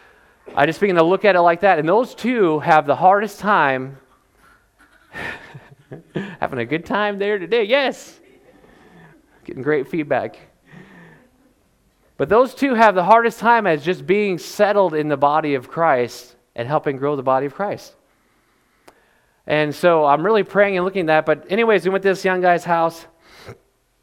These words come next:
And man, he was like, he was dressed in a suit. He was ready to get saved. <laughs> You know, he was, <laughs> he was ready. <laughs> You know, I just, uh, and he looks the same too as he was when he's ten.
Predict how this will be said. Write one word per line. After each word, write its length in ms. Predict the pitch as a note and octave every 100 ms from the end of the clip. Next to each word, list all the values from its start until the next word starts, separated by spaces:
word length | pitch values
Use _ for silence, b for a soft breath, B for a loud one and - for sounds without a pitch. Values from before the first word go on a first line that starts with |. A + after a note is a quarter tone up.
| _
And 120 | C#3
man, 100 | D#3
he 140 | E3 G#3+
was 160 | G3
like, 260 | D#3+ C3 - - B B _ b b b b -
he 140 | G#3
was 180 | E3 C3
dressed 340 | D#3+ F3 F3
in 80 | C#3+
a 80 | A#2
suit. 500 | - F3 F#3 D#3+ -
He 180 | F#3 G3
was 200 | D3 B2
ready 460 | D3+ D#3+ D#3+ D#3 - B
to 80 | C#3
get 200 | C#3 C3+
saved. 520 | - E3+ F3 F3+ E3 -
<laughs> 60 |
You 100 | D3 C#3
know, 220 | - E3
he 140 | F#3+
was, 240 | D3+ D3 -
<laughs> 1040 | C3 - C#5+ D5 F3+ C#3 C3+ C3+ D3 F3
he 160 | - G3+
was 220 | F3+ D#3
ready. 460 | D#3+ G#3+ A3 A3 G#3+
<laughs> 220 | B3+ B3+
You 60 |
know, 120 | G3 D3+
I 100 | G#3
just, 320 | F3 D#3+ D3 D#3+
uh, 200 | C3+ A#2+
and 100 | D3
he 60 | D#3
looks 200 | F3 -
the 100 | B2
same 280 | C3+ B2+
too 240 | A2+ B2+ B2
as 80 | A2
he 80 |
was 220 | A2+ A#2 B2
when 100 | A2+
he's 140 | A2
ten. 320 | B2+ A#2+ A#2